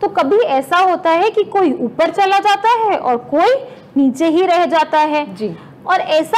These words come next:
Speaker 1: ही हमने कभी तराजू में भी देखा होगा।
Speaker 2: हम्म।
Speaker 1: अगर चीज भारी होती है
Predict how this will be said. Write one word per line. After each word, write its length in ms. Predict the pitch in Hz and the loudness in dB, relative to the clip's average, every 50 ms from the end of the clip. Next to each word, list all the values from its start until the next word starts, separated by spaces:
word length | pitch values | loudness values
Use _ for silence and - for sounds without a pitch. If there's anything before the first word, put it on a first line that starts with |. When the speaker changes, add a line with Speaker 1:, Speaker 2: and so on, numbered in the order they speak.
| 494 453 | 2 2
Speaker 1:
ही 120 | 453 440 427 | 2 2 2
हमने 300 | 381 330 285 285 294 311 | 2 2 0 0 -2 -2
कभी 240 | 302 320 294 330 440 427 - | 0 0 0 0 -2 0 0
तराजू 480 | 330 285 269 269 262 254 254 254 302 | 0 2 2 4 2 2 2 2 2
में 160 | 302 311 320 269 | 2 2 0 0
भी 80 | 302 269 | 0 0
देखा 340 | 269 294 285 294 311 294 285 | 0 0 0 0 0 0 2
होगा। 280 | 294 302 277 254 277 277 285 285 - | 2 0 0 2 0 -2 -2 -4 -10
Speaker 2:
हम्म। 380 | - 185 185 196 214 220 190 175 156 - | -12 -10 -8 -6 -6 -6 -8 -8 -4 -2
Speaker 1:
अगर 260 | - 277 269 349 392 359 | -2 0 2 0 0 -2
चीज 320 | - - 359 339 302 247 247 - | -2 0 0 2 2 0 -2 -6
भारी 380 | 240 233 254 262 277 320 403 415 | -4 -2 0 2 2 2 2 2
होती 400 | 381 320 277 254 - 262 262 254 | 2 2 0 -2 -2 -2 -4 -2
है 140 | 269 277 339 | 0 0 0